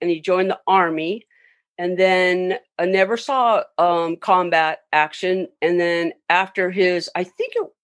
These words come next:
you had to be in four years then or something. I don't really remember. He didn't talk much about it. He talked more about, uh, he went back during the occupation after the war was over, um, with the Merchant Marines.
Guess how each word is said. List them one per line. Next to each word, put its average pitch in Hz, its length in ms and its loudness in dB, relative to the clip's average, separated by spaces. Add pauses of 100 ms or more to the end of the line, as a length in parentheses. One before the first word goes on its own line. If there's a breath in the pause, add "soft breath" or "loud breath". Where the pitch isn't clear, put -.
you 202 180 -2
had 208 220 2
to 180 60 -2
be 185 280 0
in 170 100 2
four 196 400 0
years 170 540 -2
then 139 500 -2
or 147 160 -6
something. 151 420 -6
I 165 80 2
don't 196 220 0
really 185 260 2
remember. 165 460 -2
He 180 140 -4
didn't 185 260 2
talk 170 260 -6
much 175 200 -8
about 165 240 2
it. - 80 -6 (320 loud breath)
He 269 100 -14
talked 311 260 0
more 277 240 4
about, 214 500 2
uh, 180 120 2
he 233 360 -4
went 220 360 0
back 208 320 2 (140)
during 214 260 6
the 160 80 2
occupation 185 840 -2 (400 soft breath)
after 190 260 -2
the 180 100 -6
war 220 280 2
was 202 180 0
over, 180 480 2 (160)
um, 175 240 0
with 190 160 -2
the 202 60 -4
Merchant 233 360 -2
Marines. 151 520 -4